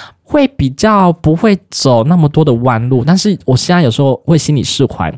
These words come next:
你走弯路那是你自己的选择，我没有必要那么的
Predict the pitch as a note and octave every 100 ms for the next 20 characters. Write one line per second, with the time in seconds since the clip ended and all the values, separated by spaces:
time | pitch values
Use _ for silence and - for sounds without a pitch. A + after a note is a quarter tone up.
0 | - D#3+ C#3 G#2+ A#2+ B2+ C3 A#2 C3+ G2+
1 | F#2 B2 F#2+ - F2 - F2 D#2 G#2+ -
2 | D3+ D#3 D#3+ - _ - C3 A#2 A2+ F#2
3 | - - - - - _ D#3 C#3+ G#2+ -
4 | G2 D2+ B1